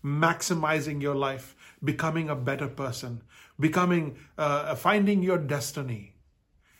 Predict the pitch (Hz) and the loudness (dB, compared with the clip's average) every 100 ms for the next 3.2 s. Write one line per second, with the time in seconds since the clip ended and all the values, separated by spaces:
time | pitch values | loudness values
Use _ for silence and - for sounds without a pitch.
0 | _ 139 170 214 151 131 - 131 123 110 | _ 0 4 4 4 0 -2 -2 -2 -4
1 | 110 _ _ _ _ _ _ _ _ - | -8 _ _ _ _ _ _ _ _ -2
2 | 147 127 139 135 123 - 123 117 110 104 | 0 2 0 0 -2 0 0 0 -4 -8
3 | - | -14